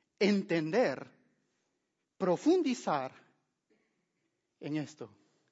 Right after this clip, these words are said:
Entonces, para comenzar, para arrancar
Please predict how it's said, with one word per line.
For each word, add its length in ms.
Entonces, 300
para 480
comenzar, 680
para 220
arrancar 720